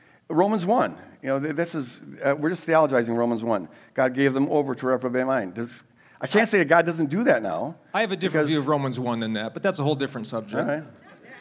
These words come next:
Speaker 2: Douglas Campbell,
Speaker 1: Douglas Campbell.
Speaker 2: Deliverance of God. Read that book.
Speaker 1: All right.
Speaker 2: There's another book for you to read.
Speaker 1: That, that will, that, that will save me. All right.
Speaker 2: <laughs> He's a student of
Speaker 1: I
Speaker 2: N T.
Speaker 1: always give people the
Speaker 2: Student
Speaker 1: right to
Speaker 2: of
Speaker 1: be
Speaker 2: N T,
Speaker 1: wrong
Speaker 2: right.
Speaker 1: if they want to
Speaker 2: Student
Speaker 1: be.
Speaker 2: of, yes.
Speaker 1: I
Speaker 2: As,
Speaker 1: tried to
Speaker 2: as do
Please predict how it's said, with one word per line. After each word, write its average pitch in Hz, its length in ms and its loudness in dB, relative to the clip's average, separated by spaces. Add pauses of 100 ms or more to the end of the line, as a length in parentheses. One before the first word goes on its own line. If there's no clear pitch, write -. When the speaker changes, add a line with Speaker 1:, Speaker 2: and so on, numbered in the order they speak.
(360)
Speaker 2:
Douglas 196 340 4
Campbell, 143 500 2 (1300)
Speaker 1:
Douglas 135 260 0
Campbell. 165 160 2
Speaker 2:
Deliverance 170 360 0
of 139 120 -8
God. 123 280 0
Read 147 200 -2
that 131 220 0
book. 110 220 -10 (340)
Speaker 1:
All 123 80 -2
right. 113 340 0
Speaker 2:
There's 165 160 -2
another 180 220 2
book 160 180 0
for 160 140 -4
you 147 60 0
to 139 80 -2
read. 131 240 -4 (140)
Speaker 1:
That, 127 240 -4 (400)
that 175 120 2
will, 226 60 4
that, 208 400 4
that 214 100 8
will 220 100 6
save 190 280 6
me. 113 140 0
All 190 120 8
right. 147 160 6 (220)
Speaker 2:
<laughs> - 180 -20
He's 277 140 2
a 269 60 2
student 247 340 2
of 208 80 4
Speaker 1:
I 214 100 10
Speaker 2:
N 220 60 8
T. - 80 6
Speaker 1:
always 285 340 10
give 214 160 4
people 220 400 8
the 190 140 4
Speaker 2:
Student 185 140 10
Speaker 1:
right 196 160 10
to 247 80 12
Speaker 2:
of 220 60 4
Speaker 1:
be 220 60 6
Speaker 2:
N 185 100 8
T, 180 60 10
Speaker 1:
wrong 170 180 10
Speaker 2:
right. 170 100 6
Speaker 1:
if 160 40 4
they 175 80 6
want 160 200 8
to 208 60 4
Speaker 2:
Student 180 200 4
Speaker 1:
be. - 60 -6
Speaker 2:
of, 202 40 0
yes. - 260 0 (320)
Speaker 1:
I 180 140 8
Speaker 2:
As, 254 140 8
Speaker 1:
tried 269 200 10
to 240 60 10
Speaker 2:
as 294 60 8
do 269 40 8